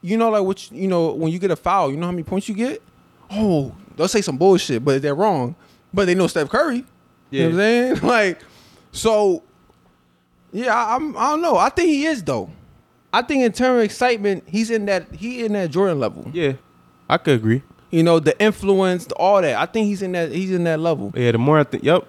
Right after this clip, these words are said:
Speaker 1: Now, of course, you could say Bron is part of that. Like, I mean, as in, like, Bron and his excitement. 'Cause Bron, he's just, he's literally, like,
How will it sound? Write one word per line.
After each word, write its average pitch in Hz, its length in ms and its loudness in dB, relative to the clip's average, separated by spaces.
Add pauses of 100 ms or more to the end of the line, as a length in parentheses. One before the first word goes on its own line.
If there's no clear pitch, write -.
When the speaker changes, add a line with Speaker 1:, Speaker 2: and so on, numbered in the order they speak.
Speaker 1:
Now, 185 180 4
of 185 120 0
course, 311 320 2
you 277 40 -6
could 240 140 -4
say 208 140 -2
Bron 151 500 -4
is 147 120 -6
part 131 300 -2
of 131 60 -6
that. 131 260 -4 (540)
Like, 165 260 2
I 175 60 2
mean, 170 260 2
as 165 220 0
in, 165 80 0
like, 135 280 -2
Bron 147 560 0
and - 80 -2
his 147 340 4
excitement. 147 580 -2
'Cause 160 160 0
Bron, 226 480 2
he's 202 260 -2
just, 190 200 -4
he's 202 200 0
literally, 202 320 2
like, 160 320 2